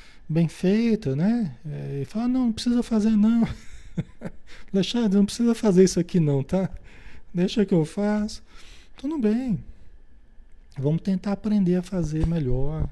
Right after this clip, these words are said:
né? O importante é a gente, é, é, não se melindrar e tentar melhorar, né? Observar pra aprender, tá?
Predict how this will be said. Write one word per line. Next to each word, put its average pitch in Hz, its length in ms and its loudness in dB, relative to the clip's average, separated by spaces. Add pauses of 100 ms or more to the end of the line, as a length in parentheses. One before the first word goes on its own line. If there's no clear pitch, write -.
né? 170 180 -2 (960)
O 170 60 -4
importante 214 540 0
é 226 40 2
a - 20 2
gente, 220 800 -2 (160)
é, 143 760 0
é, 131 40 -2
não 147 260 2
se 185 180 -2
melindrar 190 800 2
e 240 200 -2
tentar 226 360 -4
melhorar, 220 640 0 (240)
né? 170 180 -4 (560)
Observar 147 760 -2
pra 139 120 -8
aprender, 147 800 -4 (200)
tá? 170 280 0